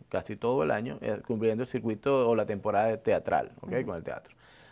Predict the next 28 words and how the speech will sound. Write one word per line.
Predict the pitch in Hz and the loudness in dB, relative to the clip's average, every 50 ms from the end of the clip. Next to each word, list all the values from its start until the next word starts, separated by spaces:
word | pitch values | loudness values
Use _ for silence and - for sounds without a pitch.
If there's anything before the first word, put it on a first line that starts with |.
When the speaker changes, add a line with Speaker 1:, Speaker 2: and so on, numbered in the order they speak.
| - - | -4 0
Speaker 1:
Aparte | 117 120 - 135 131 131 - 160 | 0 4 8 8 6 8 6 6
de | 160 151 | 6 6
eso, | 135 - - 135 | 6 4 0 -2
todo | 117 120 117 135 165 170 160 | 2 4 4 4 6 4 4
el | 147 127 | 4 2
dos | 123 113 | 2 0
mil | 120 120 123 | -2 -2 0
veinte | 135 127 110 104 101 - 135 | 0 0 0 -2 -4 -6 -8
también | 135 - 107 95 95 95 95 95 101 110 113 110 | -6 -6 -6 -6 -4 -4 -4 -4 -4 -6 -4 -2
tenemos | 120 110 107 104 113 117 117 | -2 -2 -2 -2 -4 -6 -8
funciones | - 113 95 - - 113 101 101 113 123 - - | -8 -10 -8 -6 -6 -6 -4 -6 -8 -10 -12 -10
los | 110 101 90 | -10 -10 -8
jueves | - 107 107 113 104 87 76 82 117 - - - - _ _ _ _ _ _ _ _ _ _ - | -6 -2 0 2 2 2 0 -2 -4 -8 -12 -20 -20 _ _ _ _ _ _ _ _ _ _ -4
en | 110 113 127 139 139 | 0 2 2 2 2
el | 123 107 98 90 85 80 78 85 85 | 0 0 0 -2 -2 -4 -6 -6 -6
Hotel | 95 98 - 113 110 | -6 -4 -4 -4 -4
Castel. | 107 - 110 - - - - - 71 - - - - - | -4 -6 -10 -10 -10 -8 -4 -4 -4 -6 -8 -14 -14 -8
Speaker 2:
En | - 202 185 | -8 -6 -4
Guayaquil. | 180 170 160 151 147 - 147 - | -4 -4 -4 -4 -6 -6 -8 -6
Speaker 1:
En | - 107 110 - | -4 -2 0 2
Guayaquil, | 98 92 80 76 78 - - 78 76 67 | 2 2 0 0 -2 -6 -8 -10 -10 -10
exactamente. | - - - - - - 50 - - - - - 98 | -12 -12 -14 -14 -12 -12 -12 -12 -14 -14 -8 -6 -4
Es | - 113 | -2 0
Speaker 2:
Ujú. | 113 | 0
Speaker 1:
el, | 113 113 117 117 117 113 113 | 0 0 0 0 2 2 2
eso | 107 - - 151 | 0 0 2 2
es | 156 156 | 2 2
exactamente, | 147 147 160 147 - 156 151 151 156 156 - - 165 165 | 2 0 -4 -2 -2 -2 0 0 -2 -2 -2 -4 -4 -6